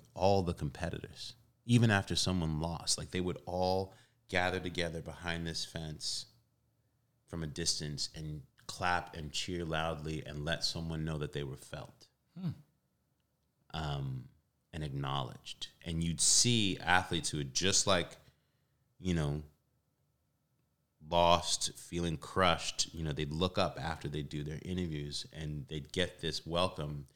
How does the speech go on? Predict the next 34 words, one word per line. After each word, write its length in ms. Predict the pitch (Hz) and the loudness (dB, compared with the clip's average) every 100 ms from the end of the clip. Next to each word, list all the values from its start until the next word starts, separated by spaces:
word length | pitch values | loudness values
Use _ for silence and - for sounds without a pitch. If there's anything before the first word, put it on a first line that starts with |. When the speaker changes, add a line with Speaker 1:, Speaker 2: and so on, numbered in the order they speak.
| _ _ _ _ | _ _ _ _
Speaker 1:
and 180 | 87 82 | -8 -4
they 100 | 82 | -4
broke 300 | 71 85 82 | -4 -4 -6
people 320 | - 64 - - _ _ _ - | -8 -12 -14 -20 _ _ _ -10
on 140 | 80 | -6
a 60 | 78 | -2
regular 360 | 76 73 73 | 0 0 -2
basis. 220 | 65 - | -4 -2
No 140 | 87 107 | 4 6
one 120 | 107 | 6
ever 180 | 95 85 | 4 0
got 200 | 82 - | -4 -2
to 80 | - | 0
see 260 | - 76 | 0 0
that. 260 | 64 58 - _ _ _ _ _ - _ _ _ - | -8 -12 -18 _ _ _ _ _ -20 _ _ _ -2
And 160 | 92 | 2
it 120 | 90 90 | 4 4
was 280 | 87 82 - | 2 2 4
even, 280 | 147 127 113 | 8 8 8
like, 220 | 98 92 | 6 2
for 280 | - - - - | -6 -8 -6 -2
It-, 280 | 113 - 101 | -2 -2 0
like, 320 | 90 71 73 | 0 0 2
the 140 | 87 | 2
cheer 500 | - - 127 131 127 | 6 6 8 10 8
that 240 | 98 101 - | 6 2 2
they 160 | 98 | 0
gave 300 | 82 95 92 | 2 2 2
Italo 440 | 101 104 104 82 82 | 0 -2 0 0 0
as 220 | 80 101 - | 2 0 0
if 200 | 90 - | -4 -6
he 320 | - 98 87 | -2 0 0
was 420 | 78 82 76 - - | 0 0 0 -2 -6
Japanese. 880 | - 80 - 80 82 71 - - | -4 -4 -4 -2 -2 -4 -6 -8